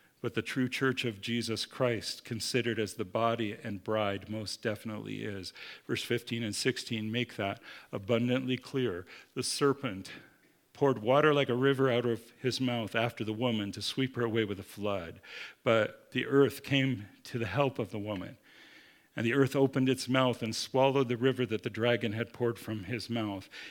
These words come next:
And then in that final catacl-, climactic statement, "The dragon became furious with the woman and went off to make war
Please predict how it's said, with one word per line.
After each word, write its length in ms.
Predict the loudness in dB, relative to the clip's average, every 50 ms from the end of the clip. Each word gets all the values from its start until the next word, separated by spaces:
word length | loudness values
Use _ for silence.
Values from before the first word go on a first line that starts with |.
| -14 -8 -4
And 220 | -2 0 2 4
then 200 | 4 4 2 2
in 220 | -2 -2 -2 -2 2
that 300 | 2 2 2 0 -4 -10
final 460 | -4 0 2 2 2 2 2 0 -2
catacl-, 920 | -4 -4 -2 2 2 2 2 0 -2 -16 -18 _ -14 -12 -8 -8 -8 -8 -8 -12 _ _ _ _ _ _ _ _
climactic 840 | -12 -6 -2 -2 0 2 2 2 2 0 -2 -6 -6 -6 -6 -8 -12 -18
statement, 640 | -14 -10 -4 -2 0 0 0 -2 -6 -12 -12 -14 -20 _ _ -20 -20 -20 -20 -20 -20 -20 -20 -20 -20 -20 -20 -20 _ _ -2
"The 100 | -2 0
dragon 500 | 4 6 6 8 8 6 6 4 2 2
became 400 | 0 -2 -2 -2 -2 -2 -2 -2
furious 760 | -6 -8 -4 -2 0 2 2 2 4 4 4 2 2 0 -2
with 120 | -2 0
the 80 | 0 0
woman 520 | 0 0 0 0 0 0 0 -2 -4 -6 -12 -14 -16 -18 -14 -6
and 180 | -4 -2 0 2
went 160 | 2 2 2
off 260 | 0 0 0 -2 -4
to 120 | -4 -4 -2
make 240 | -2 -2 -2 -4 -4
war 460 | -4 0 0 2 2 0 -2 -4